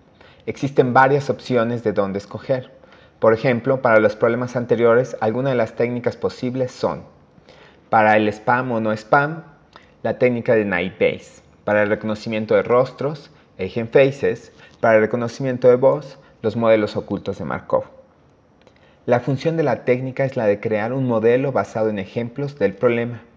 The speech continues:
para después usar este modelo en nuevos ejemplos,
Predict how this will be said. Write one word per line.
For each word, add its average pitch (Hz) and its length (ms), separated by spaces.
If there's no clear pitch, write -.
para 117 160
después 135 440
usar 120 360
este 151 300
modelo 123 500
en 113 140
nuevos 127 340
ejemplos, 139 720